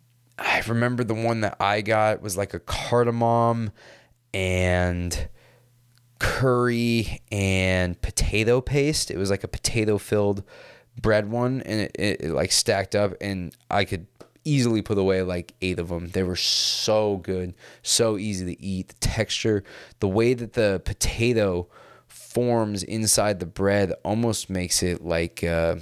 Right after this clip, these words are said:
like an empanada type thing where you bite into it and it's just, like, it's soft, but in a way where you can still definitely chew it, and it was beautiful. It was just a beautiful mesh of <laughs> spices, potato, and bread.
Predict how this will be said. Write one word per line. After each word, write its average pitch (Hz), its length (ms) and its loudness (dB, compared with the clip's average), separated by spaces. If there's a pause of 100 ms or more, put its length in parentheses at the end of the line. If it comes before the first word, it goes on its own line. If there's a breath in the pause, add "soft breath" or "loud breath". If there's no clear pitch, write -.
like 95 160 -2
an 95 100 -6
empanada 92 640 0
type 104 360 0
thing 107 300 -6
where 95 80 -4
you 92 120 -4
bite 90 300 -2
into 92 320 -2
it 92 180 2
and 90 120 -4
it's - 260 -4
just, - 220 0
like, 87 260 0 (380 loud breath)
it's 110 180 0
soft, - 760 2 (320 loud breath)
but 98 140 0
in 101 120 -4
a 92 100 -4
way 98 460 2
where 95 140 2
you 87 200 -4
can - 160 -10
still 95 420 0
definitely 87 540 -4
chew - 420 0
it, 107 200 -2 (320)
and 90 360 -8
it 101 140 -4
was 90 160 -4
beautiful. 87 880 -4
It 82 60 -6
was 85 140 -2
just 87 160 0
a 85 40 -4
beautiful 98 560 -2
mesh 92 460 -2 (360 loud breath)
of 98 480 -2 (120)
<laughs> - 140 -20
spices, 101 540 -2
potato, 92 520 -2
and 87 120 -8
bread. 92 400 -2